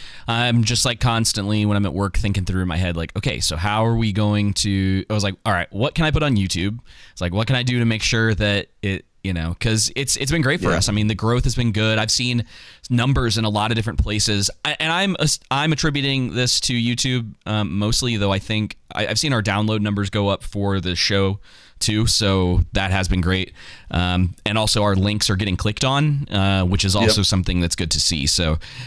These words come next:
Speaker 1: uh, those numbers go up slowly, and, uh, honestly, man, over the last nine months, it's just been really cool to see.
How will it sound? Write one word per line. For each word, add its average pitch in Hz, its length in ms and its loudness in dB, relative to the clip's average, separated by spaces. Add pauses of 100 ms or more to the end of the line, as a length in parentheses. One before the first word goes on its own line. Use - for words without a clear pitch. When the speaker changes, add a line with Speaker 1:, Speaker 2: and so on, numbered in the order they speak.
(140)
Speaker 1:
uh, 85 320 2
those 95 260 0
numbers 113 400 4
go 117 220 2
up 127 120 2
slowly, 147 520 2
and, 110 520 2 (140)
uh, 82 200 0
honestly, 120 280 2
man, 131 200 2
over 123 120 2
the 117 80 2
last 113 240 0
nine 117 180 2
months, 110 280 0
it's 139 120 -4
just - 160 -6
been 139 140 -4
really 139 180 -2
cool 147 120 -4
to 143 60 -4
see. 170 200 -2